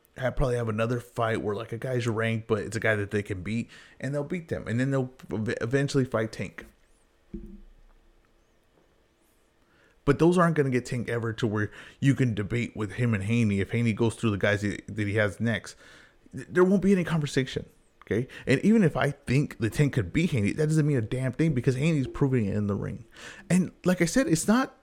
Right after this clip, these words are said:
to be critical of Tank. I'm sure Tank is not afraid of Haney. I'm sure Tank will fight all these guys. The business end of it is kinda, like, not making sense to fight all these guys for his promoter to take that chance. The part that gets weird is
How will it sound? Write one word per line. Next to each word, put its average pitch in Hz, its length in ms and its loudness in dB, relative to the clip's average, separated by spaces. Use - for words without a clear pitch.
to 190 100 -2
be 190 100 4
critical 208 380 6
of 156 80 -4
Tank. 196 160 4
I'm 170 60 4
sure 214 180 4
Tank 185 260 2
is 156 100 2
not 151 140 2
afraid 147 260 2
of 131 60 2
Haney. 98 240 0
I'm 110 80 0
sure 165 160 2
Tank 156 220 -2
will 139 60 -6
fight - 180 0
all 107 140 0
these 92 100 -2
guys. - 320 -6
The 151 140 6
business 196 440 2
end 107 140 2
of 98 140 0
it 135 180 0
is 139 80 0
kinda, 160 200 -2
like, 156 140 -2
not 147 240 0
making 160 220 -2
sense 170 300 -4
to - 180 0
fight 127 240 -2
all 50 140 -4
these 117 160 -8
guys 143 240 0
for 147 280 6
his 147 120 2
promoter 165 400 4
to 110 40 -2
take 101 200 -4
that - 140 -4
chance. - 340 -10
The 127 100 4
part 247 260 4
that - 180 2
gets 127 240 4
weird 131 580 2
is 147 340 4